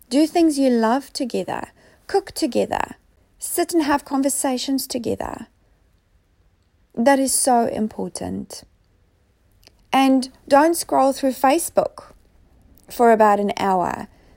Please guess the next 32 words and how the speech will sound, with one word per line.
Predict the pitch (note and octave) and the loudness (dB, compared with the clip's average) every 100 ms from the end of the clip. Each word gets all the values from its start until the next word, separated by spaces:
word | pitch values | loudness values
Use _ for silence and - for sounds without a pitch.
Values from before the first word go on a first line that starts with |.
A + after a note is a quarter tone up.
| - | -12
Spend | - - D#4 D4 | -2 4 6 6
that | C#4+ - | 2 0
hour | A#3 B3 C4+ F#3 F3+ G#3 - _ | 0 2 4 2 -2 -4 -12 _
making | A3+ B3 B3 C4+ C4 | 0 2 2 0 -2
time | - B3 A#3 A3+ | -2 -2 0 0
for | - | -2
intimacy, | - B3 C#4+ C#4 B3+ - - - - _ _ _ _ | -4 -2 0 -2 -2 -6 -8 -10 -18 _ _ _ _
making | - B3 B3 C#4 | 2 2 2 -2
time | B3+ - B3+ B3+ | -2 -2 2 2
for, | A#3+ - A#3+ G#3+ G3+ - - _ | 0 0 2 4 4 0 -14 _
you | B3 | 0
know, | A3+ G#3 G3+ - | 0 2 0 0
that | - - - | -2 -2 -4
connection | A#3+ A3+ A3 - - A3 | -4 -2 -2 -4 -4 -2
that | G3+ - | -2 -4
you | G3+ | -8
so | - F#3+ F#3 | -6 -6 -6
crave | - F3+ F3 | -6 -4 -4
in | F3+ | -4
your | F3 E3+ | -4 -6
life. | D#3+ D#3 - - - - _ _ _ _ | -6 -8 -14 -18 -20 -20 _ _ _ _
So | - D4+ | 2 4
I'm | D4 | 6
going | E4 F4 | 6 4
to | F#4+ E4+ | 2 0
leave | B3+ A#3+ | 2 0
you | A#3+ | -2
with | A3+ | -2
that. | G#3+ F3+ - | -2 -2 -2
If | G#3+ | -2
you | B3 | 0
have | B3 B3+ | 0 -2